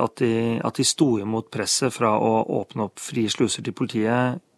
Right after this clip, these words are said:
spesielt i den situasjonen etter opptak-, nei,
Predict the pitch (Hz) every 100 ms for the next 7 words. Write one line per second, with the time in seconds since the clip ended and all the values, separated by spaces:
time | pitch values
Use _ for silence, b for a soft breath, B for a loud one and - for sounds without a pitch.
0 | - - 131 - 131 131 143 113 104 123
1 | 110 110 101 104 107 - 110 107 110 -
2 | 98 92 - 117